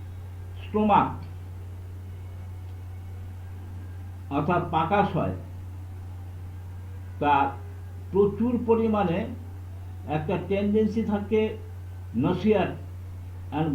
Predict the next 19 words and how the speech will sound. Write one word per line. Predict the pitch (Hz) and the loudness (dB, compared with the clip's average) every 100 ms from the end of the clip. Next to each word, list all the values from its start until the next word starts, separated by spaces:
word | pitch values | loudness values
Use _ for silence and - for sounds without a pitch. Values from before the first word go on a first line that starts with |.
| 120 | 4
vomiting | 165 185 190 190 - | 4 4 2 2 2
tendency, | 151 147 147 135 - 113 - - - - - - - - - - - - | 0 0 2 2 0 -4 -6 -8 -10 -10 -10 -10 -10 -10 -10 -10 -10 -6
আর | 117 123 92 - - - - - - - - - - | 2 4 4 0 -8 -10 -10 -10 -10 -10 -10 -6 2
কখনো | 156 180 240 | 4 6 4
কখনো | 220 226 220 196 | 6 6 6 6
সে | 196 190 | 4 2
বমি | 151 180 196 180 | 2 2 2 2
করেও | 180 170 127 | 2 2 2
ফেলে। | 120 90 - - - - - - - - - | 0 -2 -6 -10 -10 -10 -10 -10 -10 -10 -4
আর | 117 117 | 2 2
বমিটা | 127 160 202 202 202 | 2 2 4 4 4
হচ্ছে | 208 - - 185 202 - - - - - - - - - | 4 0 2 2 2 -2 -8 -10 -10 -10 -10 -10 -6 6
বাইল | 156 196 196 | 8 8 4
সিক্রেশন, | - 208 185 - 180 151 131 104 - - - - 120 | 0 -2 -2 2 2 4 2 2 -2 -8 -10 -10 -2
যে | 135 151 143 - 147 117 - | 2 2 0 -4 -4 -4 -4
ভমিটিং | 117 151 170 196 185 175 | 0 0 0 0 0 2
যে | 170 | 0
ম্যাটারগুলো, | 143 143 175 185 202 226 - - - - - - | 0 0 -2 0 0 0 -2 -8 -10 -10 -10 -8
তাতে | 135 135 185 160 | -4 0 2 2